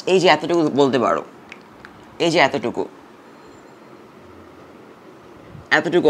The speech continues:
অংশ, মানে একটা রেখা এবং একটা চির, এই দুইটা অংশ নিয়ে যতটুকু প্রস্থ, সেটাকে আমরা ধরলাম হচ্ছে ডি। তো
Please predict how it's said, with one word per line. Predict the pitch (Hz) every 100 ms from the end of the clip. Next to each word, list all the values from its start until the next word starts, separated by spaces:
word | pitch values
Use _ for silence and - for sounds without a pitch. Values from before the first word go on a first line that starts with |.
| 117
অংশ, | 110 98 - - - - 123
মানে | 135 156 151
একটা | - 220 185
রেখা | 165 139 147 381 - 127
এবং | 143 165 143
একটা | - 156
চির, | 117 95 - - - - -
এই | 175
দুইটা | 170 - 202
অংশ | 147 147 180 147
নিয়ে | 254 277
যতটুকু | 139 156 160 -
প্রস্থ, | 160 - - 165
সেটাকে | 151 147 139
আমরা | 143
ধরলাম | 135 131
হচ্ছে | 143 165 127
ডি। | 101 - - - - - -
তো | 156